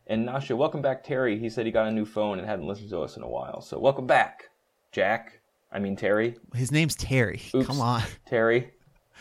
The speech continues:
Speaker 2: Um, Craig, if they wanna know more about the show or if they wanna subscribe, where should they go?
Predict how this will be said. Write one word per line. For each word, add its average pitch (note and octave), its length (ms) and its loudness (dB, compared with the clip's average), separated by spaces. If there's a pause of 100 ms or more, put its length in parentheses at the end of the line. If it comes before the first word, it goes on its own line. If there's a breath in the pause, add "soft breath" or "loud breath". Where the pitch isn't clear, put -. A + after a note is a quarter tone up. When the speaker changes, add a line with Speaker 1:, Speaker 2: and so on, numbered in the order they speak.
(1120 loud breath)
Speaker 2:
Um, C3+ 200 2
Craig, F3 200 2
if D#3+ 80 0
they E3 100 4
wanna F3 180 2
know C#3+ 140 4
more B2+ 160 4
about A#2+ 200 2
the A#2 60 -2
show G#2+ 480 0
or A2+ 200 2
if G2 140 -2
they G#2 100 0
wanna G2+ 180 2
subscribe, G#2 600 -4
where A2+ 460 4
should G2+ 200 -6
they F#2 100 -6
go? - 240 -10